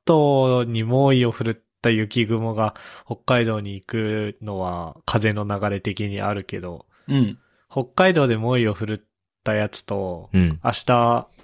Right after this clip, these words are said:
Speaker 1: 関東に来るやつは関係ないもんね。
Speaker 3: 関係ないんじゃないかな。
Speaker 1: ないよね。へ-、偏西風だから関係ないよね。
Speaker 2: うんうん。
Speaker 3: 関係ないと思うな。
Speaker 1: 大丈夫？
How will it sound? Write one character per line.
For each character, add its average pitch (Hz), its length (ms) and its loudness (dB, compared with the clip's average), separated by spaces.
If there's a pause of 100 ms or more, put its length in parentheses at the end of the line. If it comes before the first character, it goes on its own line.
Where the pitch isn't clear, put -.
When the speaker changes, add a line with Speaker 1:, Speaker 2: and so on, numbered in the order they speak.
Speaker 1:
関 127 300 0
東 107 180 -2
に 101 100 -14
来 - 100 -10
る 107 60 -4
や 98 80 -6
つ - 80 -16
は 95 80 -12
関 117 240 -4
係 120 180 -2
な 110 100 -4
い 92 60 -8
も 78 120 -16
ん 76 40 -18
ね。 - 40 -10
Speaker 3:
関 127 640 4
係 92 520 6
な 87 160 4
い 95 80 4
ん 101 60 2
じ 101 80 2
ゃ - 20 2
な 76 100 0
い - 60 -10
か - 140 -6
な。 - 80 -2
Speaker 1:
な 120 100 -2
い 98 60 -4
よ 80 80 -12
ね。 87 200 -16
へ-、 110 320 -10
偏 120 340 -4
西 113 360 -2
風 107 340 -8
だ 98 140 -10
か 92 140 -12
ら 95 100 -18
関 107 180 -4
係 107 140 -4
な 107 140 -4
い - 20 -8
よ 80 80 -14
ね。 95 240 -16
Speaker 2:
う 107 80 -2
ん - 20 0
う 104 40 0
ん。 - 340 -10
Speaker 3:
関 107 300 -4
係 110 260 0
な 110 160 2
い 95 80 2
と - 260 -10 (200)
思 85 300 0
う 76 40 -2
な。 78 400 -6 (180)
Speaker 1:
大 110 180 0
丈 110 120 -2
夫？ 85 160 -10